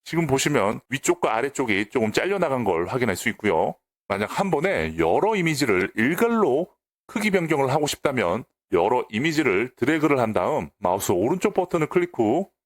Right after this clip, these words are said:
이미지 리사이저를 사용하여 크기 조정 메뉴를 클릭합니다. 그러면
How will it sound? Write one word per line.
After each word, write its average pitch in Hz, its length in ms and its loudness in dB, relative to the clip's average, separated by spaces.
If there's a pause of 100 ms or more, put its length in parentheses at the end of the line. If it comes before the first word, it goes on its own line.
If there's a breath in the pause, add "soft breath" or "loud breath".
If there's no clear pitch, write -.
(120)
이미지 147 380 0
리사이저를 190 680 2
사용하여 139 460 2
크기 - 280 -4
조정 180 240 0
메뉴를 107 320 2
클릭합니다. 143 560 -2 (240)
그러면 139 480 2